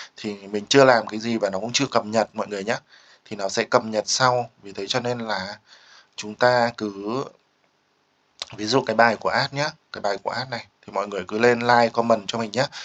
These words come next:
Tức là mỗi, mỗi ngày thì ad sẽ ra một cái, ờ, cái tip như thế này, một cái bài đăng như thế này, thì các bạn cứ lên like, retweet cũng như là bình luận nhá.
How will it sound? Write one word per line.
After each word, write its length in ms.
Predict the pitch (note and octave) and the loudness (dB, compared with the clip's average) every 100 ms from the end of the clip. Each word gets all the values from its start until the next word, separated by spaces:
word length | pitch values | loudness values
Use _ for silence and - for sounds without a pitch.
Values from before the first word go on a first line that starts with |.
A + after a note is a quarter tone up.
| - - | -16 -4
Tức 80 | - | 4
là 80 | D3 | 6
mỗi, 260 | A#2 G#2+ G#2 | 6 2 2
mỗi 240 | A#2 A2+ | 4 6
ngày 300 | C3 C3+ A2+ | 6 6 6
thì 100 | G#2 | 2
ad 180 | G2+ C3 | -2 -2
sẽ 200 | - A2+ | -2 2
ra 140 | B2 A#2+ | 4 4
một 240 | A2+ - | 2 0
cái, 220 | F#2+ F#2 G#2 A2+ B2+ C#3 - | 0 0 -2 -4 -6 -8 -12
ờ, 500 | G2+ G2+ G2+ G2 G2+ G2+ _ | -8 -2 0 0 -2 -6 _
cái 100 | G#2 - | -12 -2
tip 200 | D#3 - | -2 0
như 120 | C3 | -6
thế 140 | A#2+ | -6
này, 220 | G#2+ A#2+ - _ _ _ _ | -8 -8 -10 _ _ _ _
một 80 | A2 | -6
cái 80 | A2+ | 0
bài 160 | B2 A#2 | 2 4
đăng 220 | A#2+ A#2+ | 2 0
như 120 | A#2+ | -6
thế 140 | A2+ G#2+ | -6 0
này, 260 | A#2 A2+ | 0 0
thì 100 | G2+ | -4
các 100 | G2 | 2
bạn 140 | C3 B2+ | 2 2
cứ 140 | G#2+ | -2
lên 220 | A2+ A#2+ | 4 4
like, 420 | A#2 A#2+ A#2+ B2 A#2 | 6 4 4 2 2
retweet 520 | D3 D3+ - B2 A#2 | 0 -2 0 0 -2
cũng 140 | A2 G#2+ | -8 -4
như 160 | A#2+ | 0
là 160 | A2+ G2 | 4 2
bình 180 | G#2 G2 | 0 2
luận 220 | A2 - | 4 4
nhá. 140 | A2 | 0